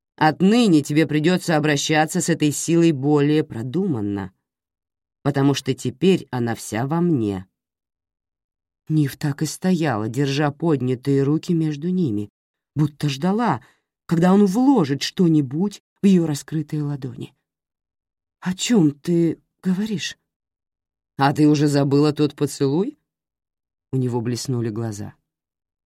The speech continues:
"Я уязвлен". Тот поцелуй. Поцелуй без капли тепла и нежности. Лишь дерзкий и просчитанный ход в замысловатой игре. Не вспомнила опустошающую волну,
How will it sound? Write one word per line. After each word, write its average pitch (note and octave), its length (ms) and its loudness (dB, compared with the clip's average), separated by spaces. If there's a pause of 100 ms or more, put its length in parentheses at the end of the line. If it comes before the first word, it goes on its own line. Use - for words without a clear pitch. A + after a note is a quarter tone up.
(160)
"Я C3 440 0
уязвлен". D3 920 0 (1120)
Тот F#3+ 300 -4
поцелуй. D#3+ 720 -10 (880)
Поцелуй G3+ 540 2
без F#3 320 0
капли A3 460 -4
тепла F#3+ 400 -2
и F#3+ 40 2
нежности. F#3 640 -4 (640)
Лишь C#3 240 4
дерзкий B2+ 720 -4 (400)
и D#3 80 0
просчитанный F#3 800 2
ход - 480 -4 (140)
в D3 40 -6
замысловатой C#3+ 680 0
игре. C3+ 380 -6 (960)
Не A#2+ 160 0
вспомнила B2+ 680 -2
опустошающую C#3+ 1000 -2
волну, D3+ 520 2